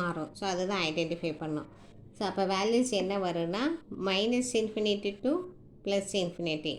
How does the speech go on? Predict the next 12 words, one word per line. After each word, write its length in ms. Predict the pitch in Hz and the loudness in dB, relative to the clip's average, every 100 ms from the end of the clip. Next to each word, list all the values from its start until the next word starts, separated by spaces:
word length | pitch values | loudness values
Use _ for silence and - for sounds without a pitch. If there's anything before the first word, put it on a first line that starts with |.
| 175 | -2
வரைக்கும் 320 | 175 170 175 180 | -2 -2 -4 -2
வேல்யூஸ் 340 | 180 175 180 160 | 0 -2 -2 -4
அப்ளை 240 | 175 165 160 | -2 -2 -2
பண்ணா 220 | 160 220 302 - - - - 196 | -4 -2 -4 -8 -20 -20 -8 -4
நமக்கு 280 | 190 180 214 190 | -2 -2 -2 0
ஆங்கிள்ஸ் 420 | 180 180 190 - 170 | 0 -2 -4 -6 -4
போட 140 | 156 147 | -2 -2
முடியும். 260 | 139 135 - - - - - - - - - | -6 -10 -14 -18 -20 -20 -20 -20 -20 -20 -2
So, 80 | 240 240 | 2 4
இதுல 200 | 233 247 226 | 4 4 4
என்னன்னு 260 | 254 269 254 233 | 4 4 4 2
பார்த்தீங்கன்னா, 440 | 190 180 208 | 2 0 2